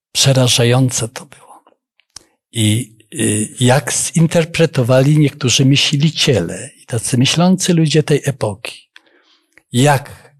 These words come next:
zinterpretowali to zdarzenie? O tak, wy-, trzęsienie ziemi, coś zapowiedziane w Piśmie Świętym i nie ma nic wspólnego z Bogiem, z wiarą, z religią.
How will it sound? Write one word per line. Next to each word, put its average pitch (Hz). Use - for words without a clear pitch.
zinterpretowali 110
to 110
zdarzenie? -
O 220
tak, 175
wy-, 160
trzęsienie 185
ziemi, 175
coś -
zapowiedziane 165
w 170
Piśmie -
Świętym 165
i 160
nie 170
ma 160
nic 165
wspólnego 165
z -
Bogiem, 170
z -
wiarą, 185
z -
religią. 165